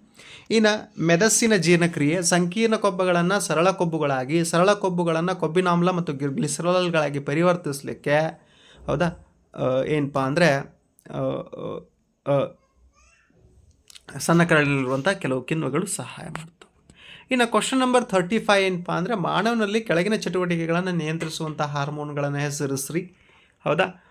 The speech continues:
ರಕ್ತದಲ್ಲಿ ಸಕ್ಕರೆಯ ಮಟ್ಟವನ್ನ ನಿಯಂತ್ರಿಸ್ಲಿಕ್ಕೆ ಇನ್ಸುಲಿನ್ ಕಾರಣ ಆಗ್ತದೆ.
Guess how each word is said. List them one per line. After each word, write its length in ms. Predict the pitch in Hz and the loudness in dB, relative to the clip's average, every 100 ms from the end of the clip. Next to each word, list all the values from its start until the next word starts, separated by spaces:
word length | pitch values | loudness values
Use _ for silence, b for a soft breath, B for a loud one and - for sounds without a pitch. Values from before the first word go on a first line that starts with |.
| b | b
ರಕ್ತದಲ್ಲಿ 560 | 175 196 196 247 233 233 | -2 -2 0 2 2 2
ಸಕ್ಕರೆಯ 460 | 233 220 208 214 208 | 0 -2 -2 0 -2
ಮಟ್ಟವನ್ನ 460 | 196 190 190 185 | -4 -2 -2 0
ನಿಯಂತ್ರಿಸ್ಲಿಕ್ಕೆ 720 | 175 170 170 170 170 160 202 | 0 0 0 -4 -4 -4 -4
ಇನ್ಸುಲಿನ್ 540 | 180 143 143 170 165 165 | -4 -4 -2 0 0 0
ಕಾರಣ 320 | 151 147 151 | -2 -4 -4
ಆಗ್ತದೆ. 640 | 147 - 147 165 - | -10 -10 -6 -6 -8